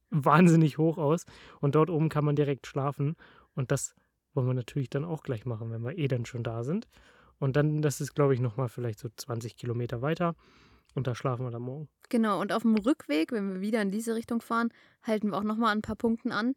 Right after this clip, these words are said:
Speaker 2: Machen wir aber erst auf dem Rückweg, weil das Wetter dann besser wird.
Speaker 1: Genau, morgen soll's nicht so gut sein. Also sonnig, keine Sonne, ein bisschen Wolken nur. Und deswegen machen wir es übermorgen.
Speaker 2: Und morgen auf dem Weg können wir auch endlich mal Podcast hören,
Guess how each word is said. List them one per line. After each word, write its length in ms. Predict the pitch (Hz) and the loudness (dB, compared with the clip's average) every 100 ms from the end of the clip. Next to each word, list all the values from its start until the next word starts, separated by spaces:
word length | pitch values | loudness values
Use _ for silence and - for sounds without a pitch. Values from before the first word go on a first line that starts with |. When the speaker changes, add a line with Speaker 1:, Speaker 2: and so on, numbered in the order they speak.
| _ _ - | _ _ -6
Speaker 2:
Machen 180 | 208 226 | -2 0
wir 40 | |
aber 100 | 202 | 0
erst 160 | 190 - | -2 -4
auf 40 | - | -6
dem 120 | 196 | -4
Rückweg, 420 | 240 - 254 - | -4 -2 -2 -2
weil 100 | 185 | -4
das 140 | 185 | -4
Wetter 220 | 180 180 175 | -6 -6 -8
dann 140 | 175 | -8
besser 300 | - - - | -10 -10 -10
wird. 200 | 226 226 | -10 -8
Speaker 1:
Genau, 260 | - 127 123 | -4 -2 0
morgen 280 | 131 147 151 | 2 4 4
soll's 240 | 143 131 | 2 0
nicht 180 | 139 131 | -4 -4
so 100 | 143 | -4
gut 200 | 147 190 | -2 0
sein. 300 | 185 175 180 - _ - | 2 2 0 -4 _ -8
Also 320 | 131 120 113 - _ - | -6 -6 -10 -14 _ -4
sonnig, 420 | 143 147 139 - _ | 0 0 0 -6 _
keine 260 | - 139 139 | -2 0 2
Sonne, 480 | 131 143 143 139 185 _ | 2 2 0 -2 -6 _
ein 160 | 143 135 | -6 -4
bisschen 300 | 131 - 131 | -6 -6 -4
Wolken 320 | 135 131 139 | -4 -2 -2
nur. 140 | 131 131 | -4 -4
Und 80 | 127 - - _ _ 135 | -8 -18 -20 _ _ -12
deswegen 260 | 117 131 | -8 -8
machen 180 | 120 113 | -6 -6
wir 60 | 147 | -6
es 120 | - _ | -8 _
übermorgen. 440 | 180 147 127 120 - - - _ _ | 4 4 0 -6 -14 -20 -20 _ _
Speaker 2:
Und 160 | 240 | 2
morgen 300 | 226 233 269 | 4 6 4
auf 100 | 285 | 2
dem 160 | - 262 | 0 0
Weg 180 | 269 277 | 2 0
können 200 | - 226 | 0 0
wir 60 | 214 | 0
auch 60 | |
endlich 320 | - 247 254 226 | -2 -2 -2 -4
mal 80 | |
Podcast 560 | 208 240 - 311 302 - | -4 -6 -4 -2 -2 -2
hören, 180 | 302 | -2